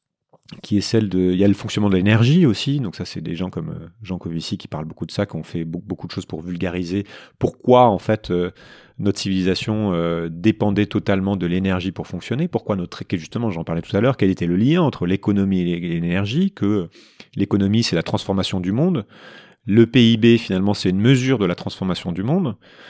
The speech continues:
transformation de ressources qu'on prend pour les transformer, euh, dans quelque chose et, euh,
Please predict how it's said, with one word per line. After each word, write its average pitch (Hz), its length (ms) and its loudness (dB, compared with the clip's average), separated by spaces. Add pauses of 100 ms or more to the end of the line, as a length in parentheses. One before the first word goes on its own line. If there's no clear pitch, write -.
(360)
transformation 98 520 -4
de 87 80 0
ressources 107 460 4
qu'on 92 180 -6
prend 107 400 0 (300)
pour 135 160 4
les 113 80 6
transformer, 104 760 0 (200)
euh, 95 680 -2 (680)
dans 117 420 4
quelque 113 300 4
chose 104 560 6 (100)
et, 101 300 2
euh, 87 520 2